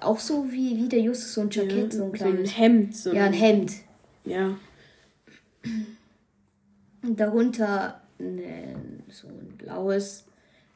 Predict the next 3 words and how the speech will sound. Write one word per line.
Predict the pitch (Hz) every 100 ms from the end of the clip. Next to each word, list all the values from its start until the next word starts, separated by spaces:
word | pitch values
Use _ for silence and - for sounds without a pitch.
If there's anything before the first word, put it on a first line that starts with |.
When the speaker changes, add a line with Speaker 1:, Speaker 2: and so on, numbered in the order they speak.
| _ _
Speaker 1:
fast | - 196 - - -
türkises | 202 202 214 214 202 202 202 - - _ _ _ _ _ _ _ _ _ _ _
T-Shirt. | - 233 247 262 294 -